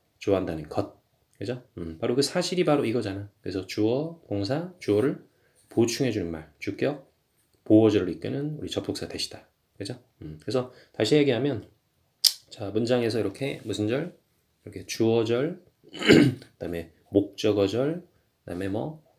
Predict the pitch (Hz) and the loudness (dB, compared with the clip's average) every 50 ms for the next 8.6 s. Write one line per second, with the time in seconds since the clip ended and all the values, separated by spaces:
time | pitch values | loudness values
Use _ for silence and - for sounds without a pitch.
0 | _ _ _ - 110 110 117 117 110 110 101 101 98 95 - - 95 90 87 87 | _ _ _ 4 6 8 8 8 6 6 4 4 2 0 -2 -4 -6 -6 -6 -6
1 | - 113 127 143 156 170 170 - _ _ _ _ _ _ _ 92 87 85 85 104 | -4 -4 -4 -4 -4 -8 -10 -16 _ _ _ _ _ _ _ -14 -12 -8 -6 -2
2 | 107 117 110 110 98 98 98 101 101 98 95 87 85 95 - - - 107 107 - | 0 2 2 2 2 2 2 2 2 0 -2 -4 -8 -10 -12 -6 -4 -4 -4 -6
3 | - _ _ _ _ _ _ _ _ - 101 - 107 98 - - - 92 85 85 | -14 _ _ _ _ _ _ _ _ -14 -2 0 0 0 0 -6 -8 -8 -8 -8
4 | 80 82 82 - _ _ _ _ 98 98 90 90 87 87 87 87 85 95 117 127 | -10 -12 -16 -20 _ _ _ _ -8 -6 -6 -6 -6 -6 -8 -8 -6 -4 -4 -4
5 | 147 151 156 - _ _ _ _ _ _ _ - 90 80 80 - - - - 95 | -4 -4 -8 -14 _ _ _ _ _ _ _ -14 -12 -12 -10 -10 -12 -2 2 4
6 | 98 107 117 120 120 120 117 117 120 113 104 113 104 101 90 - - 110 113 107 | 6 6 6 4 2 2 0 0 0 0 0 0 0 0 -2 -4 -6 -6 -6 -6
7 | 98 - - _ _ _ _ _ _ _ - 101 - - - 107 104 - - 113 | -8 -10 -14 _ _ _ _ _ _ _ -2 -2 -2 0 -2 -2 -2 0 -4 -4
8 | - 101 87 98 101 107 104 90 92 95 - - | -2 -2 -2 0 -2 -2 -4 -6 -8 -14 -18 -20